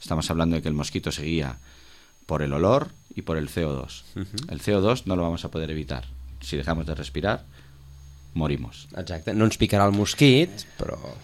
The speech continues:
Speaker 1: Que nadie se obsesione ahora con respirar más despacio, ni más lento, ni
Speaker 2: No.
Speaker 1: exhalar más, ni menos. Respiren, señores.
Speaker 2: Ujú.
Speaker 1: Hagan su vida normal. <laughs> Pero sí podemos, eh, trabajar con el tema de el olor. El olor que va a hacer que se aproximen más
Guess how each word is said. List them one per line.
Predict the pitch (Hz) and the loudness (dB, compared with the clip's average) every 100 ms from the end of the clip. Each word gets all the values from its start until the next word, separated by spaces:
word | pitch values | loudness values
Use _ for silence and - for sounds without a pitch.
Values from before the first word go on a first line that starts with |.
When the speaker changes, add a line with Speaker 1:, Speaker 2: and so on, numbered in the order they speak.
| - | 0
Speaker 1:
Que | 90 | 6
nadie | 90 90 | 8 8
se | 92 | 6
obsesione | 80 80 82 80 | 0 0 2 4
ahora | 85 90 | 4 4
con | 87 | 2
respirar | 90 92 80 78 | 0 0 0 2
más | 80 | 0
despacio, | 78 - 131 131 110 | 0 4 4 8 6
ni | 95 | 6
más | 80 85 | 4 6
lento, | 117 127 127 117 | 8 8 8 8
ni | 104 | 6
Speaker 2:
No. | 87 | 6
Speaker 1:
exhalar | - 87 92 | 6 6 6
más, | 98 143 160 - | 6 4 2 -2
ni | - 95 | 2 4
menos. | 90 80 69 - - - - - - - | 4 2 -2 -8 -14 -18 -20 -20 -14 -2
Respiren, | 85 - 107 87 | 0 4 4 4
señores. | 71 82 87 65 - - - | 4 4 4 2 -6 -14 -8
Speaker 2:
Ujú. | 98 - 101 - | -6 -6 -4 4
Speaker 1:
Hagan | 110 110 | 6 8
su | 101 | 8
vida | 101 92 | 6 6
normal. | 85 78 120 98 113 - - - | 2 0 0 0 0 -6 -10 -8
<laughs> | - - - - | -8 -10 -12 10
Pero | 117 123 151 | 12 12 12
sí | - 131 | 10 10
podemos, | 113 113 110 139 165 - | 12 12 12 10 4 0
eh, | 101 92 85 82 | 2 4 4 6
trabajar | 87 82 87 98 | 4 6 6 6
con | 117 | 4
el | 90 76 | 4 4
tema | 87 95 | 4 6
de | 87 98 - - | 6 4 2 -4
el | 78 | -2
olor. | 69 65 65 - - - - _ - - | 0 -2 -8 -20 -20 -20 -20 _ -14 -10
El | 69 | -6
olor | 67 76 76 | 0 2 2
que | 73 | 0
va | |
a | 69 | 0
hacer | 82 82 - | 2 0 0
que | 69 - | -6 -6
se | - | -8
aproximen | - 73 - 73 76 | -6 -4 -2 -2 2
más | 87 95 - | 2 2 -2